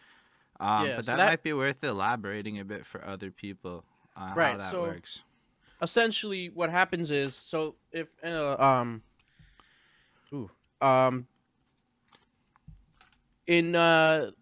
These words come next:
Speaker 2: relatively simple, uh, simplifica-, simplifying terms, and y'all could Google this, um, too,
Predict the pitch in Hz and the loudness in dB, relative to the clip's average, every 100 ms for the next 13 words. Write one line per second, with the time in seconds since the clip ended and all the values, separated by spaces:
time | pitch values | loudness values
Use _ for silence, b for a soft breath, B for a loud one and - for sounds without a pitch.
0 | - 147 190 196 - 170 160 143 165 143 | -4 4 6 6 4 0 -2 0 0 2
1 | 139 - 139 123 120 - 151 143 127 139 | 0 0 2 4 2 0 -4 -4 -8 -6
2 | 147 - - 147 - 127 117 123 117 113 | -6 -4 -2 -2 0 0 0 -2 -2 -4
3 | - 123 123 139 135 113 131 123 113 107 | -6 -4 0 0 0 -4 -4 -4 -4 -6
4 | - _ _ _ 131 113 110 - _ _ | -10 _ _ _ -4 -4 -6 -10 _ _
5 | _ - 139 120 | _ -10 -6 -6